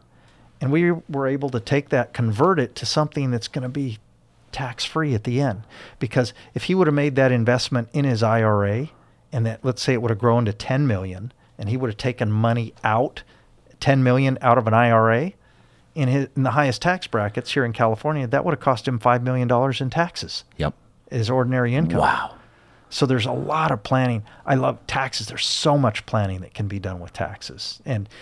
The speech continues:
Speaker 1: and then we do some really cool stuff. The higher net worth people, you know, asset protection is a big thing for people. And we can do things compressing values where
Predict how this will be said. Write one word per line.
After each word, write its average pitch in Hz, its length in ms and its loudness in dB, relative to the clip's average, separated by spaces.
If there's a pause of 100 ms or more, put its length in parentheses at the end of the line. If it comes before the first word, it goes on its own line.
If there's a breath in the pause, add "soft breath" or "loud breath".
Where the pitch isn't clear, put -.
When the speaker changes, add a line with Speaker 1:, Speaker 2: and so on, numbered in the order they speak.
(320 loud breath)
Speaker 1:
and 127 140 0
then 117 160 2
we 135 160 2
do 117 240 2
some 98 300 -4
really 127 400 2
cool 101 280 -6
stuff. - 340 -8
The 104 80 -10
higher 139 460 -4
net 113 300 -2
worth 113 200 -4 (600)
people, 120 480 -4 (460 loud breath)
you 101 80 -6
know, - 140 -12
asset 127 360 2
protection 104 460 -4
is 95 140 -10
a 101 40 -8
big 104 280 -8
thing 101 320 -4
for 101 120 -8
people. 98 440 -10 (400 loud breath)
And 117 180 -2
we 143 120 2
can 139 160 -2
do 127 140 2
things 113 580 -4 (480 soft breath)
compressing 120 680 0
values 107 640 2
where 101 340 0